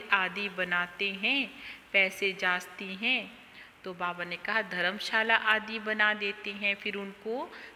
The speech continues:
दूसरे जन्म में मकान आदि अच्छा मिल जाता है, परंतु फिर भी बीमारी तो होगी ही।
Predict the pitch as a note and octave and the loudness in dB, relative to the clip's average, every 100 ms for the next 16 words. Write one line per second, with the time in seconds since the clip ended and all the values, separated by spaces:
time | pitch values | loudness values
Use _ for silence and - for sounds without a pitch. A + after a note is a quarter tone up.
0 | - A3 - G#3 F#3+ F#3 F3 F#3 B3+ D4 | -8 -8 4 4 4 0 -4 -2 -2 0
1 | G#3+ - G3+ G3+ G3+ F#3+ F3+ G#3+ C4+ G#3 | -4 4 6 6 4 0 0 -4 -2 -2
2 | - - G3+ F#3+ F3 F3 F#3 F3+ - F#3 | -4 0 0 0 -8 -4 -4 -2 -2 -2
3 | F#3+ - - - - - C4 C4 D4+ D4 | -4 -8 -10 -12 -12 0 0 0 -4 0
4 | D4 C#4 D4 B3+ A3 F#3+ F3+ F#3+ - B3+ | 0 4 2 2 2 4 4 2 -4 -6
5 | - C#4+ C#4+ C#4+ C4+ B3+ | -4 -6 -4 -4 -4 -6